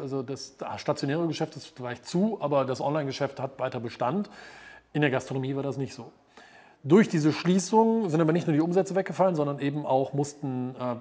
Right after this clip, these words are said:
musste Personal nach Hause geschickt werden. Ähm, und davon hat sich die Branche bis heute immer noch nicht so richtig erholt.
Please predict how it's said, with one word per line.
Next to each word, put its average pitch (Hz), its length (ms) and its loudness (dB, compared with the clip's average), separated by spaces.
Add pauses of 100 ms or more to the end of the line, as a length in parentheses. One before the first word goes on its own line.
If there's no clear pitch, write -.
musste 143 240 -6
Personal 127 340 0
nach 156 140 -2
Hause 123 160 -4
geschickt - 340 -8
werden. 120 320 -2 (580)
Ähm, 139 640 0
und 139 220 -2
davon 151 320 10
hat 156 140 6
sich 160 100 -2
die 156 80 -2
Branche 143 440 2
bis 143 200 -2
heute 156 260 4
immer 165 200 0
noch 151 80 0
nicht 147 180 -4
so 135 80 -6
richtig 131 440 -8
erholt. 127 460 -2